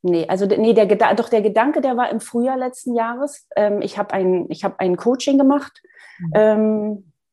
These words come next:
Speaker 1: in einer Gruppe, wo ich also mit anderen Lehrkräften, die auch dieses, diese Idee haben, äh, eine Nebentätigkeit zu finden oder eben auch aus dem System rauszugehen, ähm, was ich gemeinsam mit denen eben besucht habe. Und, ähm,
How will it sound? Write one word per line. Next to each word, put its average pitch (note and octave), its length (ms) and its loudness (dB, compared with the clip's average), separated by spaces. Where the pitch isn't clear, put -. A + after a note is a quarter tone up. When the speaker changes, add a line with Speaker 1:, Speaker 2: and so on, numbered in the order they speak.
Speaker 1:
in F#3+ 120 0
einer F3+ 200 4
Gruppe, A3 400 0
wo G3 80 2
ich G3 160 0
also F#3 200 -4
mit F3+ 240 -4
anderen A3 340 -4
Lehrkräften, G#3 680 -4
die F#3 140 -4
auch G#3+ 280 0
dieses, G3+ 520 -4
diese G3 240 -4
Idee F#3+ 300 0
haben, F3+ 480 -6
äh, E2+ 200 -4
eine F3 220 -2
Nebentätigkeit A3 800 2
zu G3+ 180 -6
finden G3+ 480 -2
oder F#3 280 -2
eben F#3 180 -4
auch F#3 140 -6
aus - 140 -8
dem G3 140 -2
System F#3+ 320 -2
rauszugehen, F#3+ 640 -2
ähm, F3 640 -2
was F3+ 280 -6
ich - 160 -6
gemeinsam F#3+ 400 2
mit F#3+ 160 0
denen F#3 220 2
eben F#3 160 -4
besucht F#3+ 400 -6
habe. F#3+ 220 -4
Und, F3 300 -4
ähm, F3 880 -2